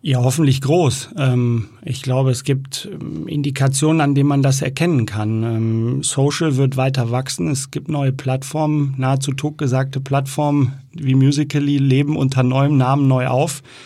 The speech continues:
Ähm, ich weiß nicht, wo da das Ende ist, also wo geht die Reise hin. Ich glaube, es wird größer. Vielleicht ein, ein kleiner Sidekick in Zahlen. In Deutschland gehen wir immer noch so um die sieben Milliarden Euro Mediavolumen in Print aus.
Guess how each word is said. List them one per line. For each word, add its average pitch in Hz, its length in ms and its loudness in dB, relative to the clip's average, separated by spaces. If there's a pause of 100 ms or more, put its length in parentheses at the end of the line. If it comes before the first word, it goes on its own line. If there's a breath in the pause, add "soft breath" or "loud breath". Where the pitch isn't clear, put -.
(320 loud breath)
Ähm, 131 220 0
ich - 240 -6
weiß 147 200 0
nicht, 147 200 0
wo 156 120 2
da 135 200 6
das 123 180 0
Ende 151 300 2
ist, 165 220 0
also 135 180 2
wo 127 80 0
geht 135 220 0
die 147 60 2
Reise 131 260 2
hin. 156 100 2
Ich 139 100 -2
glaube, 143 220 0
es 127 80 -2
wird 123 160 -4
größer. 165 520 2 (540 loud breath)
Vielleicht 131 300 -2
ein, 139 180 0
ein 139 140 -2
kleiner 143 320 0
Sidekick 151 480 0
in 143 140 0
Zahlen. 143 360 0
In 135 120 2
Deutschland 139 340 2
gehen 135 160 2
wir 139 80 4
immer 151 200 0
noch 139 160 2
so 143 120 -2
um 156 160 0
die 143 140 2
sieben 143 260 0
Milliarden 139 480 2
Euro 143 560 2 (260)
Mediavolumen 139 840 2
in 131 180 0
Print 175 340 0
aus. 156 400 0